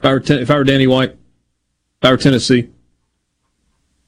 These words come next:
I, I completely understand what you're saying, Borky.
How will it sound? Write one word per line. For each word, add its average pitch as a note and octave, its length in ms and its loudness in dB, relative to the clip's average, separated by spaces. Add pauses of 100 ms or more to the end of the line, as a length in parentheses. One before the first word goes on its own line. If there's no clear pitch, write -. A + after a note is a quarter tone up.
(160)
I, - 500 -2
I F#3+ 180 0
completely G#3 840 0
understand E3 720 0
what C#3+ 220 0
you're D3 80 2
saying, A2+ 400 -2
Borky. G#2+ 420 -4